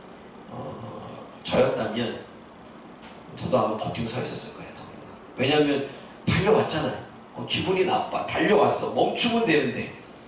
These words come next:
속으로 막, 그, 겉으로 막 그러겠죠. 막, "아니, 쥐가 달려와놓고 왜 안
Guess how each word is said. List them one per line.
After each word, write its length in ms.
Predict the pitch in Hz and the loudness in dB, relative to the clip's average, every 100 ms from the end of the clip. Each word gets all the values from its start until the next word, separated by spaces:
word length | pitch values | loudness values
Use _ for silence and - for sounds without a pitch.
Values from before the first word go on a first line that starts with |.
| - | -12
속으로 320 | - - 220 220 | 2 6 8 6
막, 220 | 185 175 | 4 0
그, 260 | 165 147 | -4 -4
겉으로 300 | 147 160 - | 2 2 6
막 140 | 180 139 | 4 4
그러겠죠. 440 | 143 143 - 110 110 | 2 0 0 -2 -2
막, 240 | - - - - - | -2 -4 -10 -14 -2
"아니, 380 | 175 180 104 - | 0 0 -2 -4
쥐가 280 | - 175 175 | -2 4 4
달려와놓고 720 | - 147 151 160 160 123 123 | 4 4 6 6 4 2 2
왜 180 | 131 139 | 4 4
안 300 | - - | 0 -4